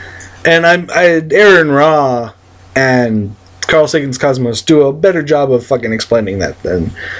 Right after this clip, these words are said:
I could ever do, because I'm a fucking idiot, and it's almost ten in the morning and I'm not all together. But I'll end the video response there. It's a little bit longer than your video,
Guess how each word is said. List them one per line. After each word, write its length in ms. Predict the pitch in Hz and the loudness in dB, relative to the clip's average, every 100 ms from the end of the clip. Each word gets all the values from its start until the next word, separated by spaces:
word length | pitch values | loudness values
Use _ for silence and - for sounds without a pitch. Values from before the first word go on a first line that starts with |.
| - - - - | -14 -14 -8 2
I 140 | 226 | 2
could 160 | 220 214 | 4 4
ever 220 | 185 170 | 4 2
do, 240 | 165 165 | 2 2
because 420 | 156 160 156 139 - | 2 4 4 2 -2
I'm 300 | 139 143 139 | -2 0 0
a 80 | 131 | -2
fucking 480 | - 127 131 123 | -2 -2 0 0
idiot, 400 | 117 120 117 123 - - - - - - - - | 0 -2 -2 -4 -8 -16 -14 -14 -16 -18 -18 -6
and 180 | 135 123 | -2 0
it's 420 | 123 113 - - _ - 135 - - - - - | 0 -2 -6 -8 _ -10 -10 -10 -20 -20 -2 0
almost 440 | 185 170 160 - - | 2 2 0 -4 -4
ten 140 | 160 | -2
in 40 | |
the 80 | 143 | 0
morning 320 | 135 135 127 | 2 2 0
and 100 | 117 | -2
I'm 320 | 117 113 107 - - - - | -2 -2 -4 -8 -16 -6 -2
not 300 | 110 101 - _ - | -2 -2 -10 _ -2
all 140 | 117 120 | 0 4
together. 440 | 185 226 127 - _ - - - - - - - - - - - - | 4 4 2 -4 _ -18 -14 -12 -14 -16 -18 -18 -18 -18 -20 -16 -6
But 400 | 180 214 233 226 | 2 6 4 4
I'll 300 | 175 160 151 | 2 4 2
end 240 | 147 143 135 | 0 0 0
the 80 | 120 | 0
video 240 | 127 127 | 2 0
response 380 | 117 110 110 - | 0 -2 -4 0
there. 380 | 165 156 151 - - - | 2 4 0 -6 -20 -10
It's 120 | - 139 | -2 0
a 60 | |
little 180 | 127 120 | 2 2
bit 220 | 120 110 | 2 0
longer 260 | 113 113 107 | 0 0 0
than 140 | 101 | 0
your 140 | 131 165 | 0 0
video, 520 | 170 156 156 151 | 0 2 2 0